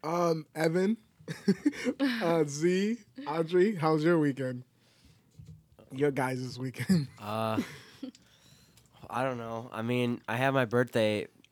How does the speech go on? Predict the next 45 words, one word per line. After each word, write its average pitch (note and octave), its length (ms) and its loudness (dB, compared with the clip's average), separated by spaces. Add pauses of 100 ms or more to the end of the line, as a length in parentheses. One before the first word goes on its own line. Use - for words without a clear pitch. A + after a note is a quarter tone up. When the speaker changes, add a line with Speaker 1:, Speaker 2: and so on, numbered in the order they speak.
Speaker 2:
We A2 180 -4
went A2+ 160 0
out A2+ 180 2
on G#2+ 80 -2
Friday, G2 520 -2
and G2 100 -8
that G#2+ 100 -2
was G#2 140 -6
just G2 220 -14 (800)
a - 60 -10
whole, A2+ 580 0 (100)
<laughs> - 120 -20
that - 960 -4
was F3 140 4
just D3 120 -2
a C3+ 60 4
whole C#3 280 6
wild A2+ 340 4
night. A2 440 0
Some - 180 -4
of D3 120 0
it C#3 100 6
I A#2+ 160 6
don't, A2+ 460 0
uh, G2+ 300 0 (1000)
I C3 100 6
don't D3 140 8
quite D3+ 100 10
remember, C#3 280 10
and B2+ 160 8
I B2+ 80 8
wanna, B2+ 320 8
I A2 160 4
wanna A#2+ 200 4
reiterate, A#2+ 380 4
I G#2+ 140 2
am A2 340 2 (180)
twenty-one A2+ 600 0
officially G#2+ 460 -4
now. G2 360 -2
So F#2 360 -10 (240)
Speaker 1:
Did C#3+ 220 0
you D#3 140 6
invite B2+ 520 -2 (180)
Logan A2 680 -6